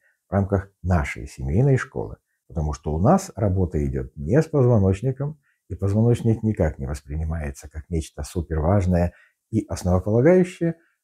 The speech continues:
а мы работаем с мягкими тканями, мышцы, соединительные ткани, связки, сухожилия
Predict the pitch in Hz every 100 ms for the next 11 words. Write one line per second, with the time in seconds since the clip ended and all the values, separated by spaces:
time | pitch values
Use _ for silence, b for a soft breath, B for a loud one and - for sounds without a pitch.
0 | _ 82 117 170 123 113 107 95 87 92
1 | 95 98 95 - - 78 64 60 55 -
2 | 98 160 - 131 127 b b _ _ 87
3 | 82 82 120 151 131 120 113 - 107 104
4 | 98 92 - - 78 143 - - 110 -
5 | 87 80 76 135 120 110